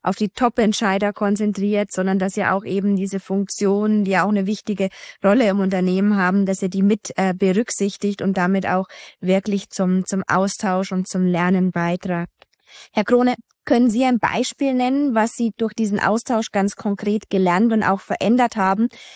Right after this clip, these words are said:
Man sagt ja, ähm, ganz allgemein, dass Familienunternehmen oft traditionell sind und vielleicht auch eher verschlossen sind. Wie sieht denn dieser offene Austausch für Sie aus und was bedeutet der?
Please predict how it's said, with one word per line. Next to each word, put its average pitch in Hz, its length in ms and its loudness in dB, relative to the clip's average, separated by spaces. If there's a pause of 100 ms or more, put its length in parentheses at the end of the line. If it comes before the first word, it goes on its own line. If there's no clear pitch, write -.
(180)
Man 208 180 4
sagt 214 300 0
ja, 214 260 2
ähm, 208 280 2
ganz 208 220 0
allgemein, 208 640 2
dass 208 200 0
Familienunternehmen 208 920 2
oft - 280 -4
traditionell 196 840 0
sind 226 340 0
und 190 120 -2
vielleicht 190 280 -4
auch 190 100 -4
eher 190 240 -2
verschlossen 196 580 -2
sind. 220 220 0 (460)
Wie 269 140 2
sieht 294 180 -2
denn 262 120 4
dieser 226 300 0
offene 233 520 0
Austausch 214 800 -2
für 220 220 0
Sie 196 160 -2
aus 214 380 2
und 190 260 -2
was 196 160 -4
bedeutet 196 680 -2
der? 170 260 -4